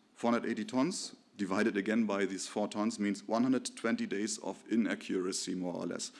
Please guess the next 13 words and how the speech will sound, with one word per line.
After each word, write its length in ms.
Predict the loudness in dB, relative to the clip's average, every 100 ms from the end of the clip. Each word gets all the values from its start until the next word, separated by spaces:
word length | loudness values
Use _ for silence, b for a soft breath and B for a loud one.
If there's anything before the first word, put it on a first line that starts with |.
| B -4
which 180 | -2
is 100 | -2
basically 540 | 0 0 0 -2 -2 -4 B B B
nearly 260 | 4 6 6
the 120 | 2
half 320 | 2 0 0
of 100 | -4
the 80 | 0
days 340 | 2 2 0 -4 -4
are 80 |
not 240 | -2 -2 -2
measured 280 | -2 -2 -4
accurate. 500 | -6 -6 -6 -8